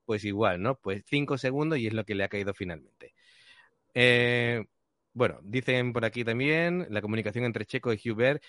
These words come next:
mejoró not-, notablemente en esta carrera. Bueno, pues Checo, em,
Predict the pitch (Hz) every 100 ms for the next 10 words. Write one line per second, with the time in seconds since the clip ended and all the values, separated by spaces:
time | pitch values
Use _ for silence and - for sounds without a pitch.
0 | - - 101 110 113 120 123 127 120 113
1 | 113 110 120 117 123 - - _ _ 107
2 | 113 107 101 95 90 85 87 - 123 107
3 | 107 104 - 139 151 156 _ 110 110 110
4 | 107 104